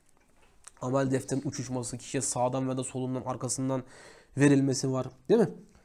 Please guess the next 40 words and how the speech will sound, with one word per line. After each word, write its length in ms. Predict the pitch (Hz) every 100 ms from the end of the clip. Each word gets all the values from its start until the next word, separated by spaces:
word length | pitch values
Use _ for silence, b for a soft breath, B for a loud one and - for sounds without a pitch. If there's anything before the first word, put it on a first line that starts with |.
| b b
Keza 200 | 135 151
mesela 260 | 156 151 160
işte 360 | 147 - 151
insanların 460 | 147 143 143 139 156
şefaat 420 | 151 127 139 143
istemeleri 400 | - 127 113 110
var, 140 | 107 135
değil 80 |
mi? 60 | 151
Yani 160 | 113 -
o 40 | -
kadar 300 | 127 147 135
böyle 240 | 131 131 B B B B
mahşer 320 | 127 120 -
meydanına 300 | 135 131 135
gelecekler, 580 | 135 131 135 147 165 170 165 _ _ _ _ _ _ _ _ - -
o 80 | 127
kadar 300 | 135 151 185
çok 180 | 165 151
uzunca 320 | 143 156 147
bekleyecekler 500 | 143 143 156 214 180
ki 60 |
böyle 160 | 135 123
terleyecekler, 600 | - 131 135 139 151 131
güneş 340 | 123 135 135
yaklaştıracak, 540 | 131 - 131 - 147 147
artık 240 | 143 165
insanlar 240 | 151 160 165
diyecek 200 | 180 185
ki, 60 |
"Yeter 300 | 143 135 190
artık 380 | 190 135 117 -
yani, 120 | 113
Allah 300 | - 135 147
Teala 200 | 147 156
bir 60 | 165
an 200 | 160 156
evvel 100 | 151
gelsin 460 | 147 151 147 196
de 140 | 190